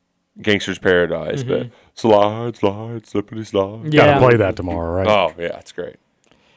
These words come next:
Speaker 2: If you all had to predict now what the spread for the U K U of L football game will be?
Speaker 3: Thirteen.
Speaker 1: Thirteen and a half? No. Probably, if it was played tomorrow, I bet it would be, like, fourteen points.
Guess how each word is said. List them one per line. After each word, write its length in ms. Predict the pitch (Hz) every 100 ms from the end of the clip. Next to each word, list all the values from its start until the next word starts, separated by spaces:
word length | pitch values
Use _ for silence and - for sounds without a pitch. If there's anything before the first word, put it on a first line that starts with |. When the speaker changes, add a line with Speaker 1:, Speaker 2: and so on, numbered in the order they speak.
| _ _ - _ -
Speaker 2:
If 240 | 151 -
you 100 | 185
all 60 | 233
had 140 | 226
to 60 | 196
predict 460 | 190 165 185 208 165
now 300 | 170 180 175
what 220 | 160 170
the 80 | 156
spread 400 | - 170 165 160
for 80 | 156
the 100 | 147
U 120 | 156
K 180 | 156 147
U 160 | 143
of 60 | 139
L 100 | 135
football 380 | 151 131 123 113
game 260 | 113 113
will 100 | 110
be? 300 | 98 95 101 - _ _ _ _ _ _ _ _ _ _ _
Speaker 3:
Thirteen. 520 | 131 117 - 90 82 - _ _ -
Speaker 1:
Thirteen 320 | 90 - 85
and 200 | 78 78
a 60 | - 90 -
half? 320 | 85 85 90 -
No. 180 | 101 101 - - _ _ _ _ _ _ _ _ _ _ _ _ _ _ _ _
Probably, 340 | 170 208 185 139
if 160 | 135
it 80 | 160
was 140 | 190
played 240 | - 151 139
tomorrow, 440 | 107 104 95 92
I 100 | 90
bet 180 | 95 101
it 60 | 98
would 160 | 92
be, 400 | 85 90 87 82 _ _ _ _ _ _ _ _ _ _ _ _ -
like, 180 | 87
fourteen 380 | - 87 - 78
points. 360 | - _ _